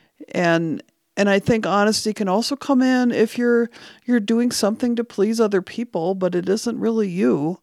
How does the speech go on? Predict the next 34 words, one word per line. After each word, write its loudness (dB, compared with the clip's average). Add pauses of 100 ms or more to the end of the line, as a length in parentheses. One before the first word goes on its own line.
(560)
That's, -6
uh, -6
something -6
to -8
confront. -6 (560)
And -2
I 2
think -2
that 0
there's 4
been -2
a -4
lot 2
of -2
different -6 (680)
podcast 0
episodes -2
where -2
we've -4
talked -6
about -2
being 0
authentic -2
and -10
trying -4
to -4
find -2
your 2
personal -4
voice -6
and -6
all -6
those -6
things. -4